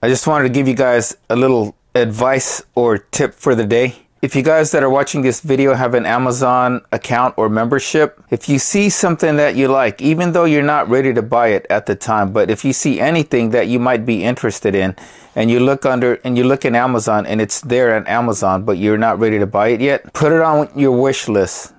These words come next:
because you never know when the thing that you wanna get or you're interested in getting might be on a lightning deal. And a good example of that is this Bluetooth speaker that we are looking at today, the Tribit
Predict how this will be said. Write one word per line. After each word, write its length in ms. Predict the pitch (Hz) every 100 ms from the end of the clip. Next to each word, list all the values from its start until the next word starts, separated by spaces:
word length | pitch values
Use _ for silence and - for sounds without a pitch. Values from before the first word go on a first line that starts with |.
| -
because 340 | 110 117 143 127
you 100 | 127
never 320 | 135 147 147
know 400 | 143 147 135 113 _
when 540 | - 117 131 127 117 - _ _ -
the 180 | 123 120
thing 760 | - - - - 156 135 120
that 160 | 123 127
you 100 | 127
wanna 260 | 127 127 117
get 300 | 127 127 117
or 100 | 117
you're 220 | 117 110
interested 520 | 123 127 135 - 107
in 120 | 107
getting 360 | 107 107 107 107 - -
might 340 | 117 127 120
be 260 | 127 117 117
on 200 | 120 117
a 60 | 110
lightning 440 | 120 123 101 95
deal. 300 | 92 90 80 - _
And 380 | 143 131 127 123
a 80 | 120
good 200 | 135 147
example 540 | 139 - 139 135 143
of 140 | 127 123
that 280 | 127 135 -
is 340 | 135 127 127 - _ -
this 420 | 120 123 120 -
Bluetooth 520 | 156 135 135 - 120
speaker 380 | - 131 113 127
that 160 | 120
we 120 | 117 127
are 100 | 131
looking 300 | 156 127 101
at 160 | 90
today, 260 | - 107 104
the 120 | 104
Tribit 640 | - - 143 135 143 147